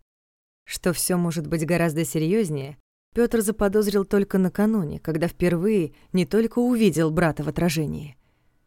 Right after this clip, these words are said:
но и почувствовал его у себя за спиной. А потом резкую боль на щеке. На том месте остался неглубокий, но все же весьма неприятный порез. Это уже выходило за рамки его понимания.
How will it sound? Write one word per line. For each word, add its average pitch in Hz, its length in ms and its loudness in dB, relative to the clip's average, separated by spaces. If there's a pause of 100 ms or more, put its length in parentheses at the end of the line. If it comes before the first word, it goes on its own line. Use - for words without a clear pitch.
(440)
но 180 160 -2
и 170 100 0
почувствовал 160 720 -4
его 160 340 -2
у 147 80 -4
себя 156 300 -6
за 147 140 -8
спиной. 147 600 -8 (760)
А 214 120 0
потом 208 420 2
резкую 196 400 2
боль 196 220 2
на 190 100 0
щеке. 165 480 -4 (640)
На 175 140 2
том 165 220 0
месте 175 400 0
остался 160 440 2
неглубокий, 175 800 -2 (460)
но 196 140 4
все 214 200 0
же 208 120 2
весьма 196 400 0
неприятный 156 680 0
порез. - 460 -6 (640)
Это 185 240 2
уже 170 200 2
выходило 160 480 2
за 151 140 0
рамки 151 300 -4
его 147 180 -2
понимания. 147 600 -6